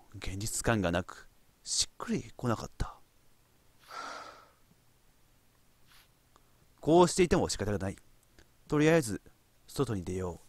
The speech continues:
う。入り口あんの？これ。あ、階段ある。よう見たら階段あるな。あそこから出るんかな。スマホがなく、誰とも連絡は取れないし、ここがどっかもわからないが、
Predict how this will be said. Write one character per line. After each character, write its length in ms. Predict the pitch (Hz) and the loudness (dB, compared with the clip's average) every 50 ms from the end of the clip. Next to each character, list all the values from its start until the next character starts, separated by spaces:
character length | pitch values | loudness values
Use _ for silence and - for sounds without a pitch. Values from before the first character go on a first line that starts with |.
| - - | -10 -8
う。 20 | 131 | -6
入 100 | 131 123 | -4 -4
り 80 | 127 | -4
口 100 | 113 143 | 0 -2
あ 80 | 113 92 | 0 0
ん 60 | 90 | -2
の？ 120 | 110 117 | -6 -6
こ 100 | - 95 | -6 -6
れ。 100 | 82 - - - - - - - - - - - - - - - - - - - - - - - - - - - - - - - - - - - - - - - - - - - - - - - - - - - - - _ _ - - | -6 -8 -8 -12 -18 -16 -12 -12 -12 -12 -14 -18 -20 -20 -18 -18 -18 -16 -14 -16 -16 -16 -18 -18 -18 -18 -16 -16 -16 -16 -16 -20 -20 -20 -20 -20 -20 -20 -20 -20 -20 -20 -20 -20 -20 -20 -20 -20 -20 -20 -20 -20 -20 -20 _ _ -8 2
あ、 180 | - 196 190 - - - | 2 2 2 2 -2 4
階 160 | - 202 185 | 4 6 6
段 180 | 190 180 151 | 8 6 6
あ 60 | 123 113 | 6 6
る。 220 | 110 104 - - _ - - - - - _ _ _ _ _ - - - _ _ - | 4 2 0 -2 _ -20 -20 -20 -20 -20 _ _ _ _ _ -20 -20 -20 _ _ -6
よ 120 | 147 180 202 | -4 -2 -2
う 20 | |
見 80 | 160 127 | 0 -2
た 60 | 127 | -4
ら 60 | 117 | -6
階 140 | - 165 160 | -6 -8 -8
段 140 | 170 160 113 | -6 -6 -6
あ 60 | 90 | -8
る 80 | 87 | -8
な。 160 | 95 95 82 - - _ _ _ _ _ _ _ - | -10 -12 -14 -14 -18 _ _ _ _ _ _ _ -14
あ 100 | - 113 | -14 -12
そ 120 | - - - | -12 -8 -6
こ 160 | 143 165 - - - - - - - - - - - - - - - - | -6 -6 -6 -8 -20 -20 -20 -20 -20 -20 -20 -20 -20 -20 -20 -20 -18 -6
か 100 | - 110 | -2 0
ら 80 | 107 90 | 0 0
出 100 | 92 90 | 0 -2
る 80 | 98 | -4
ん 60 | 87 | -4
か 80 | - - | -4 -4
な。 160 | 80 76 - - _ - _ _ - - - - _ _ - _ - _ _ _ | -4 -4 -6 -8 _ -20 _ _ -20 -20 -20 -20 _ _ -20 _ -20 _ _ _
ス 160 | - - 131 | -10 -6 -2
マ 120 | 123 120 113 | 0 0 0
ホ 140 | 113 113 | 0 0
が 100 | 107 113 | 0 2
な 100 | 110 104 | 2 0
く、 280 | 101 - - - - - _ _ - _ _ _ _ _ - | 0 -2 -12 -18 -18 -20 _ _ -20 _ _ _ _ _ -8
誰 260 | 117 120 143 147 160 | -2 2 4 4 4
と 100 | 156 190 | 4 4
も 260 | 165 165 165 160 147 151 | 4 4 6 6 6 6
連 140 | 147 151 147 | 4 4 2
絡 180 | 147 - - | 0 0 2
は 100 | 127 127 123 | 2 2 2
取 120 | 120 110 | 2 0
れ 40 | 113 | 0
な 100 | 110 92 | -2 -2
い 80 | 87 - | -4 -6
し、 260 | - - - - _ _ _ _ _ _ - _ _ _ _ _ - | -10 -16 -18 -20 _ _ _ _ _ _ -20 _ _ _ _ _ -12
こ 140 | - 113 110 | -8 -6 -4
こ 100 | 117 104 | -4 -4
が 420 | 104 117 117 113 110 107 104 104 | -2 -2 -2 -2 0 -2 -2 -2
ど 120 | 113 135 | -2 -4
っ 20 | 123 | -4
か 160 | - 113 104 | -2 -2 -2
も 160 | 92 85 80 | -2 -2 -2
わ 100 | 82 87 | -2 -2
か 80 | 95 98 | -2 -2
ら 60 | 98 | -2
な 80 | 101 87 | -2 -2
い 80 | 82 | -4
が、 260 | 73 80 - - - | -6 -8 -10 -10 -14